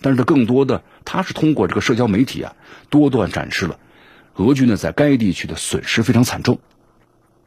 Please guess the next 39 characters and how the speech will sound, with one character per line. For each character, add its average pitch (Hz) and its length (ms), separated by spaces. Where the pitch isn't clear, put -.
那 131 80
么 131 80
西 190 180
方 165 160
媒 147 140
体 - 140
呢 107 100
广 82 180
泛 120 140
的 104 100
就 95 140
是 80 280
转 120 180
引 92 140
了 85 180
乌 113 140
克 - 80
兰 92 100
军 104 140
队 101 100
的 - 80
说 92 160
法， - 140
就 120 100
证 117 160
明 110 280
俄 110 160
军 131 240
在 110 120
蛇 101 220
岛 80 160
呢 62 160
没 117 160
有 123 160
站 110 180
稳 101 140
脚 78 140
跟 110 180
了。 - 80